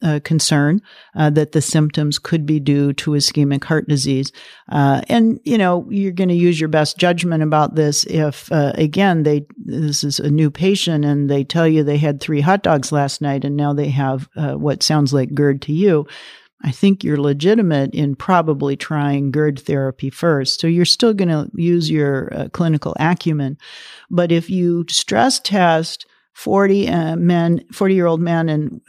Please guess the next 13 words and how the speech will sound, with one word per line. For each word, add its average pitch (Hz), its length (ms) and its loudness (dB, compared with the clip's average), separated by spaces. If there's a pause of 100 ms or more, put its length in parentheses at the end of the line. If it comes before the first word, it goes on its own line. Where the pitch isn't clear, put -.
fifty-year-old 170 640 -2
women, 175 480 2
they 190 300 2
are 208 240 4
at 185 220 4
an 175 200 2
intermediate 180 760 2
likelihood 156 840 0
of 165 160 0
having 156 400 2
ischemic 151 500 0
heart 170 240 0
disease, 151 540 -2